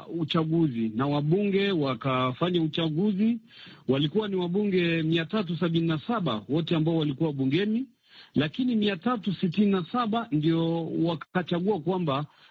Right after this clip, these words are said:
waziri mkuu, ah, pamoja na serikali yake waweze kujiuzulu. Yaani, tangu hapo jana, bunge la Jamhuri ya Kidemokrasia ya Kongo halitambue tena serikali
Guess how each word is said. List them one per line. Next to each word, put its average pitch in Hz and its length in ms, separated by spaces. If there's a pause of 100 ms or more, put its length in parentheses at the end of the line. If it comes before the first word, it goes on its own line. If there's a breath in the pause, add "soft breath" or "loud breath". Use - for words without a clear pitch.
(120 soft breath)
waziri 165 340
mkuu, 170 560 (400)
ah, 151 340
pamoja 165 380
na 151 120
serikali 143 540
yake 160 500 (100)
waweze 147 760
kujiuzulu. 139 760
Yaani, 160 380
tangu 151 520
hapo 147 300
jana, 180 440 (380 loud breath)
bunge 175 260
la 151 120
Jamhuri 151 320
ya 170 60
Kidemokrasia 139 500
ya 117 60
Kongo 175 280
halitambue 147 540
tena 139 560
serikali 143 720